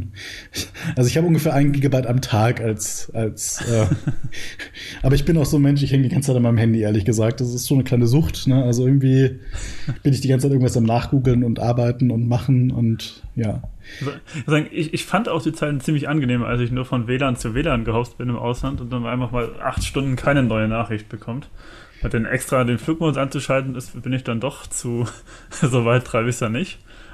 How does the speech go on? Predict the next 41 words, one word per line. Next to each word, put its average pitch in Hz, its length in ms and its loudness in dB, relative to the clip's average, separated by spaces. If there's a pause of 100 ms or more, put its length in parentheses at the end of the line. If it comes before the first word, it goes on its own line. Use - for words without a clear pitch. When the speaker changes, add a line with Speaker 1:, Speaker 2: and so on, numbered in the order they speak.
(120)
Speaker 2:
Aber 113 160 -6
so 113 280 -6
zwangsweise 139 760 -2
ein - 20 -2
bisschen - 220 -6
online 139 240 0
zu 131 100 -4
sein, 127 140 0
ist 113 80 -6
manchmal 117 240 -6
gar 113 120 -6
nicht 120 140 -6
verkehrt. 113 420 -8 (1600)
Speaker 1:
Ja, 160 200 4
also 113 300 0
das 123 220 -4
ist 131 120 -8
sicherlich 143 340 2
auch 147 80 2
eine 139 120 4
Möglichkeit, 117 600 0
seinen 117 420 2
Urlaub 117 280 2
zu 123 80 -6
verbringen, 127 320 4
indem 120 160 2
man 131 120 4
einfach 123 160 2
mal 123 100 4
sein 120 120 2
Handy 123 220 4
weglegt. 135 640 -2 (240)
<laughs> - 220 -8
Dann 123 140 2
fallen 131 180 4
auch 110 140 2
garantiert 123 480 2
keine 127 220 4
Roaming-Gebühren 104 720 2
an. 101 220 -4 (160)
Speaker 2:
Gut, 151 160 -2